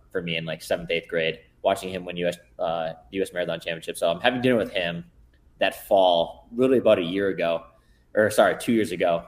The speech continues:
um, November. I was like, "Dude, w-, like, I think I wanna go for," one, I wanted, like, at this point too,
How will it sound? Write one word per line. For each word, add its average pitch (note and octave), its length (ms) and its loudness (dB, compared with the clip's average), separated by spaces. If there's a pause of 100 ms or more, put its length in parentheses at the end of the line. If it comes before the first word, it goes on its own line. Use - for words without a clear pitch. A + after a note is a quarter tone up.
um, E2+ 360 -4
November. F2 600 -4 (160)
I - 40 -8
was G#2 100 -4
like, F2+ 120 -4
"Dude, G#2+ 220 0
w-, F2 320 -10
like, F#2 160 0
I - 80 -2
think C#3 280 -6
I - 60 -4
wanna B2+ 220 0
go G2+ 180 4
for," F#2+ 400 -2
one, C3 160 4
I A2+ 60 4
wanted, G2+ 260 2
like, F#2+ 240 -2 (160)
at A#2 180 4
this B2+ 140 -2
point G#2 240 -4
too, E2+ 220 -4